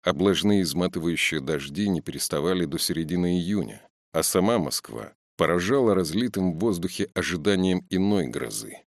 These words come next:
военной, и жадным стремлением не видеть, откуда надвигались тучи, надышаться покоем.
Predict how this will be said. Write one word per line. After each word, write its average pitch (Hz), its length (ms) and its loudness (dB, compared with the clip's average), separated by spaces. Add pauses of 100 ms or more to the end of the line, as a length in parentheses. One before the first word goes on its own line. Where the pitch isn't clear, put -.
военной, 67 800 -4 (320)
и 101 80 2
жадным 110 480 2
стремлением 101 720 2
не 95 140 4
видеть, 95 340 -2
откуда - 340 -6
надвигались 80 640 -2
тучи, - 440 -4 (280)
надышаться 78 600 -4
покоем. - 640 -10